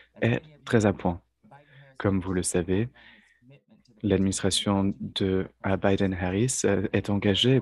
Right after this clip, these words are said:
pour protéger les personnes L G B T I et appelle à l'action partout dans les États-Unis et faire appeler un mémorandum pour la protection des droits des personnes L G B T I partout dans le monde. Celui-ci est, a été publié en février deux mille vingt et un.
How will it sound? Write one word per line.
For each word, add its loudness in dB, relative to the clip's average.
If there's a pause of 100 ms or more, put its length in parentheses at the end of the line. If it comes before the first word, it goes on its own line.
(100)
pour 0
protéger 0
les -4
personnes -2
L -2
G -2
B -4
T 2
I -4 (360)
et 2
appelle 2
à 2
l'action 0
partout -2 (360)
dans 0 (300)
les -2
États-Unis 0 (480)
et 2
faire 2
appeler 2
un -2
mémorandum 0
pour -4
la 0
protection 0
des -2
droits 0
des 0
personnes -2
L 0
G -2
B -6
T 2
I 2
partout -2
dans -2
le -2
monde. -4 (420)
Celui-ci 0 (1400)
est, 0
a 0
été 4
publié 2
en 4
février 0
deux 0
mille -2
vingt -6
et -2
un. -6